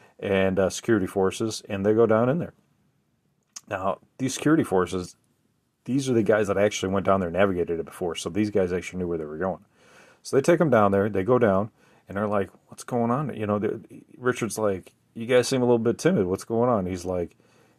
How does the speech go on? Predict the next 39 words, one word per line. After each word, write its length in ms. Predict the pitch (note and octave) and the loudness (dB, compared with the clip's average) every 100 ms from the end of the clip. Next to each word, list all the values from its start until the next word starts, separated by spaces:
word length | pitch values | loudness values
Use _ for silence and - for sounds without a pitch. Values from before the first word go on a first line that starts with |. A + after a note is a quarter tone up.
| - | -20
he's 140 | F2 | -12
like, 160 | F2 E2 | -12 -12
"Yeah, 220 | - F#2 | -8 -6
we've 180 | E2+ F#2 | -6 -4
been 120 | F#2+ | -4
here 120 | F2 E2 | -4 -6
before." 400 | D#2 F2 D#2 - _ - | -4 -6 -6 -12 _ -16
<laughs> 380 | - - - - | -16 -16 -14 -4
And 140 | C#3+ - C3+ B2+ - G#2 | -4 -4 -20 -20 -10 -6
Richard's 280 | A#2 A#2 G#2+ | -4 -2 -2
like, 160 | A2+ | -4
"Well, 160 | A2+ A2+ G2+ | -4 -6 -4
what's 240 | A2+ - | -6 -6
going, 320 | - C#3 A#2+ | 0 0 2
what 160 | G#2 A#2+ | 0 0
are 60 | |
you 100 | B2+ | 0
not 220 | B2+ B2 - | 0 0 0
telling 320 | D#3 F3+ F#2 | 0 0 -4
me?" 140 | E2+ | -8
He's 280 | F2 F#2+ - | -8 -8 -4
like, 240 | G2 F#2 - _ _ _ _ _ _ _ _ | -4 -4 -6 _ _ _ _ _ _ _ _
he's 180 | _ E2+ | _ -10
like, 240 | E2 D#2+ - - - _ _ | -8 -8 -12 -20 -20 _ _
he, 280 | A#2 A2 F#2 | -14 -12 -4
like, 240 | F#2+ F#2 | 0 2
basically 340 | F#2 A#2 - F#2+ | 4 2 2 0
didn't 140 | G2 | 0
wanna 180 | F2 D#2+ | -4 -6
talk 300 | - A2+ A#2+ | 2 4 4
about 260 | E2 D#2+ - | -4 -8 -10
it. 60 | - | -18
He 80 | - | -16
seemed, 260 | - G#2 | -8 -6
like, 160 | F2 E2+ | -6 -4
pretty 220 | - F#2+ | -4 -4
timid, 340 | - B2 F#2+ E2 | -2 -2 -2 -6
you 80 | |
know? 240 | E2+ F2+ | -4 -4